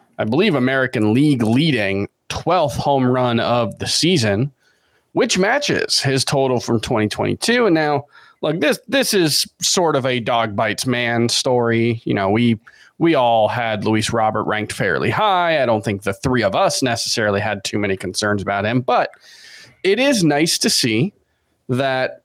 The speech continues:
one, Luis Robert is one home run away from matching his career high. Now, he's never played more than <laughs> ninety-two game, ninety-eight games in a season.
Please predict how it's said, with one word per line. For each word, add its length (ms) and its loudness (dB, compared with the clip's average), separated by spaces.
one, 280 2
Luis 220 4
Robert 280 2
is 100 0
one 320 2
home 240 2
run 120 0
away 280 2
from 460 -2
matching 380 -2
his 140 0
career 260 2
high. 320 -2
Now, 120 -2
he's 260 0
never 320 -2
played 380 -2
more 160 0
than 120 0
<laughs> 20 2
ninety-two 400 -2
game, 300 -2
ninety-eight 480 0
games 300 -2
in 140 0
a 100 0
season. 480 0